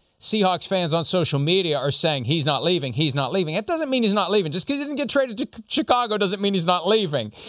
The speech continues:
At least they listened. They did shoot it down, but they listened, and that doesn't solve all the problems or all the issues, Peter. I still think, well, we know Deshaun Watson's in play, or at least we think he is, based on the Tyrod Taylor arrival.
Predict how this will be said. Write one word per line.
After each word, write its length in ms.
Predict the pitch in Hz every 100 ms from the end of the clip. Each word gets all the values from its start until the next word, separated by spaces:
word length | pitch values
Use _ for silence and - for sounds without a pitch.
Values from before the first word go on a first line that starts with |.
| - - - 202
At 140 | 208
least 260 | 240 269 -
they 160 | 294
listened. 600 | 277 311 - 208 170 170 - _ -
They 100 | 175
did 220 | 190 247
shoot 180 | - 254
it 160 | 220 196
down, 460 | 233 196 156 147 - _ -
but 140 | 170
they 120 | 185
listened, 600 | 190 240 - 170 151 139 - _ -
and 420 | 170 170 165 160 156
that 200 | 214 -
doesn't 280 | 240 190 185
solve 340 | 220 185 170
all 180 | 170 160
the 80 | 143
problems 440 | 185 170 156 127
or 80 | 147
all 120 | 143
the 140 | 135
issues, 300 | 156 - 131
Peter. 280 | - 139 131
I 100 | 147
still 240 | 165 190 160
think, 300 | - 143 - _ _ _
well, 180 | 135 123
we 100 | 131
know 180 | 135 147
Deshaun 340 | 143 - 147
Watson's 400 | 139 143 - 127
in 120 | 123 117
play, 160 | 131
or 60 | 127
at 60 |
least 180 | 110 -
we 100 | 110
think 240 | - 139 117
he 120 | 110
is, 120 | 117
based 320 | 113 110 -
on 180 | 113 110
the 120 | 104
Tyrod 440 | - 123 107 101 92
Taylor 400 | 147 147 123 104
arrival. 380 | 104 104 107